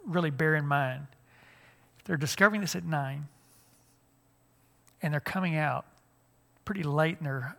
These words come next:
high school career, what's that like for the kid for all those years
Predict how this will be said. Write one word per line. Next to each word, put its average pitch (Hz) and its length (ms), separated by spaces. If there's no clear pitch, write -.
high 170 220
school 151 220
career, 143 460
what's - 180
that 220 120
like 160 240
for 165 160
the 147 60
kid 156 340
for 170 100
all 143 140
those 139 160
years 151 360